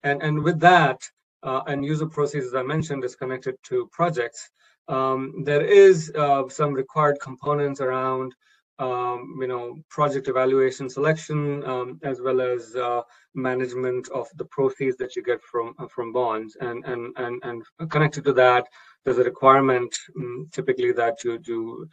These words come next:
report on, on how the proceeds from a bond issuance are used and whether that's kind of matching what, what was declared ex ante. Whereas on the sustainability linked bonds, uh, a lot of these criteria are optional.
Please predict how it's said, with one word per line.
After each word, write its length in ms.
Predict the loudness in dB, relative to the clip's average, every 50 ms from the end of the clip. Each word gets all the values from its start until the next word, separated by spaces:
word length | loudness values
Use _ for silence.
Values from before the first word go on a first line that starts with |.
| _ _ _ -2
report 560 | -2 -2 -2 -2 2 6 10 10 12 10 10 6
on, 340 | 4 4 4 4 4 2 0
on 220 | 0 -2 -2 -2
how 280 | -2 4 6 8 8 8
the 240 | 6 6 4 4 4
proceeds 560 | 2 0 0 0 0 2 2 2 2 0 -2
from 320 | -4 -4 -4 -2 -4 -6 -8
a 80 | -8 -4
bond 260 | -2 0 0 0 -2
issuance 420 | -6 -8 -6 -8 -6 -6 -6 -6
are 120 | -6 -6 -4
used 360 | -2 -2 -2 -4 -4 -6 -6
and 160 | -6 -4 -4
whether 260 | -4 -4 -2 -2 -2
that's 320 | -2 -4 -6 -6 -10 -12 -14 _ _ _ _ _ _
kind 160 | -8 -6 -4
of 60 | -2
matching 560 | 2 2 2 2 2 2 2 2 2 0 -2 -2
what, 180 | -2 -2 -2 -4 -4
what 180 | -6 -6 -4 -6
was 120 | -10 -10
declared 360 | -10 -10 -8 -4 -2 -2 -2
ex 180 | -2 -4 -6 -6
ante. 380 | -4 -4 -4 -8 -10 -14 -16 -20 _ _ _ _
Whereas 500 | 8 10 12 12 12 12 12 10 8 6
on 240 | 2 0 2 2 0
the 80 | -2 -4
sustainability 560 | -6 -6 -4 2 4 4 6 6 6 4 4
linked 240 | 4 2 2 0 0
bonds, 380 | 0 0 0 0 -2 -4 -6
uh, 340 | -8 -8 -8 -8 -6 -8 -8 -6
a 20 | 0
lot 160 | 4 4 4
of 120 | 6 4
these 340 | 4 2 2 0 -2 -6 -14 _ -14
criteria 560 | -10 -6 -6 -4 0 2 4 4 6 6 6
are 400 | 4 4 4 2 -2 -4 -4 -4 -2 -2
optional. 640 | -2 -2 -4 -2 2 4 6 6 6 4 2 -2